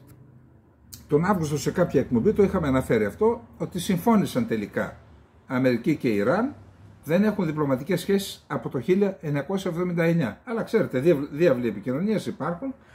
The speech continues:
συμφώνησαν να γίνουν οι ανταλλαγές των κρατουμένων και να απελευθερωθούν τα έξι δισεκατομμύρια, να πάνε από την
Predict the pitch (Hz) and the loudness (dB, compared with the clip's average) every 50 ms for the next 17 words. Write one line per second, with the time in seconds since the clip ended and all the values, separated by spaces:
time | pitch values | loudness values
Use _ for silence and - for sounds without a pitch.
0 | - - - - - _ - - - 185 170 175 226 214 170 131 113 - - 82 | -20 -20 -20 -20 -20 _ -10 -4 -2 -2 2 4 4 4 4 2 0 -4 -8 -12
1 | 76 76 - _ _ _ _ _ _ _ _ _ _ _ - 143 139 139 165 208 | -12 -14 -20 _ _ _ _ _ _ _ _ _ _ _ -8 -6 -4 0 2 2
2 | 208 196 180 175 170 156 139 127 127 110 107 101 95 95 123 175 233 233 - - | 4 4 4 2 2 0 0 0 0 0 0 0 0 2 2 2 2 0 -2 -8
3 | - - _ _ _ _ _ _ _ _ _ - 123 113 113 120 113 117 113 104 | -14 -18 _ _ _ _ _ _ _ _ _ -8 -6 -4 -2 -2 -2 -2 0 0
4 | 110 131 170 202 226 226 220 220 - 170 156 156 151 143 - 147 139 131 117 - | 2 2 2 2 0 -2 -4 -4 -4 -2 -2 -2 -2 -4 -2 0 0 0 0 0
5 | - 123 120 135 202 202 190 170 165 170 - - 175 160 143 - 147 127 127 113 | -2 -4 -2 -2 -2 -2 0 0 0 0 0 -2 -4 -4 -4 -4 -4 -4 -2 -2
6 | 120 113 117 120 131 165 190 226 - - - _ - - - _ _ _ - 135 | -2 0 0 2 2 2 0 -2 -6 -10 -18 _ -20 -20 -20 _ _ _ -8 -8
7 | 127 117 - - 185 202 185 151 123 104 87 - - _ - 135 131 - 139 117 | -8 -6 -4 0 0 2 2 2 2 0 -2 -6 -10 _ -6 -6 -6 -4 -6 -6
8 | - 131 123 120 117 | -2 0 0 0 0